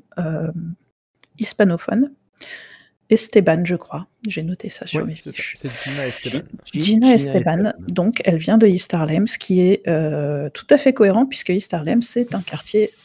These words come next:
Speaker 1: majoritairement hispanophone. Donc voilà, il y a vraiment une, une grosse recherche à ce niveau-là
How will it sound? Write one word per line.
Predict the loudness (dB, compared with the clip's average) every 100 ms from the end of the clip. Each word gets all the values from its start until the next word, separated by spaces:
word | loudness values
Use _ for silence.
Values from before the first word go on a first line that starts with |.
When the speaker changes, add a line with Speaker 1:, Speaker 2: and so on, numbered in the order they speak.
| _ -2
Speaker 1:
majoritairement | 2 4 2 0 -4 -4 -4
hispanophone. | -6 -4 -6 -6 -6 -6 -6 _ _ -10
Donc | -8 -2
voilà, | 0 0 -2
il | -4
y | -2
a | -2 -4 -8 -4
vraiment | 4 6 6
une, | 4 2 0 -2 -4 -6
une | -6 -4 -4 -4 0
grosse | 0 0
recherche | -2 0 0 -2 -6
à |
ce | -6 -4
niveau-là | -2 0 -2